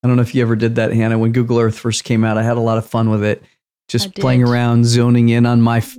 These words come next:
Speaker 2: Yeah.
Speaker 1: my house. When you pan back and you get to see the big picture, I, I imagine that's really what we wanna keep in view of this podcast.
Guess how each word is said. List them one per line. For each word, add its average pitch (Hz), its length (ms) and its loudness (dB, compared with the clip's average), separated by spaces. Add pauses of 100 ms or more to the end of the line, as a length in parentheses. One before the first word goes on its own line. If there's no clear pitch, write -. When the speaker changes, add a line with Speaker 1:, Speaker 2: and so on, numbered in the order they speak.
Speaker 2:
Yeah. - 100 -4
Speaker 1:
my 120 120 0
house. 123 800 0 (680)
When 147 220 0
you 139 100 2
pan 139 340 -2
back 156 360 -2
and 127 140 0
you 127 80 -2
get 131 200 -8
to 135 80 -10
see 143 220 -4
the 123 120 -4
big 113 300 -6
picture, - 600 -10
I, 123 180 -8
I 131 120 -2
imagine 127 460 0
that's 110 400 -4 (600)
really 151 240 2
what 127 140 4
we 127 100 2
wanna 113 260 2
keep 117 280 -2
in 110 160 2
view 107 300 0
of 104 140 -6
this 113 400 -4
podcast. - 840 -6